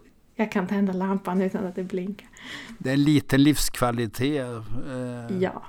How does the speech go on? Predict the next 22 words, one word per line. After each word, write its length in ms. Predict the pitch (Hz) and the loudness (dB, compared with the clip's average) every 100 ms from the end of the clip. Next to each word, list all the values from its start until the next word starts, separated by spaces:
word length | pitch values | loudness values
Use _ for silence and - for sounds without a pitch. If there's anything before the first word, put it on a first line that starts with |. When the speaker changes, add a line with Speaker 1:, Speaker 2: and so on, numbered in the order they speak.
| - _ _ - - | -18 _ _ -20 -14
Speaker 2:
i 220 | - 139 117 | -2 0 0
det. 260 | 120 107 104 | -4 -10 -12
Så 140 | - | -8
att, 340 | 135 117 - - - - - - | -8 -8 -14 -20 -20 -20 -18 -4
ja, 80 | 127 | 6
men 160 | 156 | 8
var 140 | 156 143 | 8 6
lite 300 | 131 135 143 | 4 0 -2
smart 460 | - 135 139 - | 0 0 0 -2
där 300 | - 120 123 - - - | -8 -8 -10 -14 -18 -14
på 140 | - | -10
något 240 | 123 110 - | -8 -8 -4
sätt. 140 | 196 | -2
Speaker 1:
Mm. 160 | 185 233 - - - - - _ _ - | -2 -4 -12 -20 -20 -20 -20 _ _ -8
Och 80 | 180 | 0
jag 100 | 202 | 2
har 80 | |
faktiskt 420 | 220 220 196 196 - | 4 2 2 -4 -8
också 360 | - - 220 | -10 -4 -2
börjat 460 | 208 208 190 185 180 | 2 4 4 2 -2
ha, 380 | 175 170 180 - - - - | -4 -4 -4 -6 -12 -20 -12
eh, 320 | 208 202 226 | -10 -10 -12